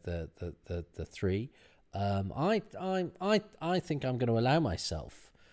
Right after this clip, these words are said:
um, because I was say, I said the ca-, the way the cave people are portrayed. Um, I think we have enough crossover that Jim and I, and this is, this is only gonna be three episodes,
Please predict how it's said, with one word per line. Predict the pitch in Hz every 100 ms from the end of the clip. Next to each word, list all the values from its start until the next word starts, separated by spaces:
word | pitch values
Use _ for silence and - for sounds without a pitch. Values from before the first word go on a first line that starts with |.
| - _ -
um, | 101 92 90 87 87 - _ _ _ _ _ _ _ -
because | - 107
I | 101
was | 98
say, | - 101
I | 98
said | - 87
the | 98
ca-, | - 135
the | 143 95
way | 92
the | 95
cave | - 87 87 -
people | - 90 - 101 98 -
are | 101 98 - -
portrayed. | - 117 - 226 285 - - - - _
Um, | - 98 101 101 101 104 104 - _ _ _
I | 107
think | 101 117
we | 107
have | 107 110
enough | 127 135
crossover | - 120 - 90 80 80 - - - _
that | - - 95
Jim | - 113
and | 107
I, | 92 82 78 85 - _ -
and | 95
this | -
is, | 95 - - - -
this | -
is |
only | 101 113
gonna | 120 131
be | 135 82 - -
three | - 95 82
episodes, | - 78 - 87 80 - -